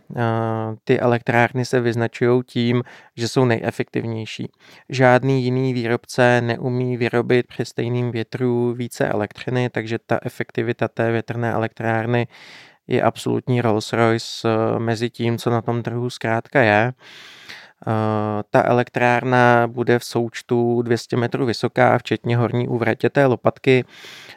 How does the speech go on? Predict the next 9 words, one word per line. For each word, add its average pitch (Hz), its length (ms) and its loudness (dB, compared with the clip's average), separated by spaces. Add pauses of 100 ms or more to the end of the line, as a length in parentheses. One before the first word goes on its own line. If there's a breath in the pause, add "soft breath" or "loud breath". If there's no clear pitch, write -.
(180)
ale 113 260 4
ten 123 200 2
tubus 123 380 -4
sám 117 300 2
o - 20 -14
sobě, 120 420 0
tak - 200 -4
tuším, 117 600 -4 (280)
bude 113 540 2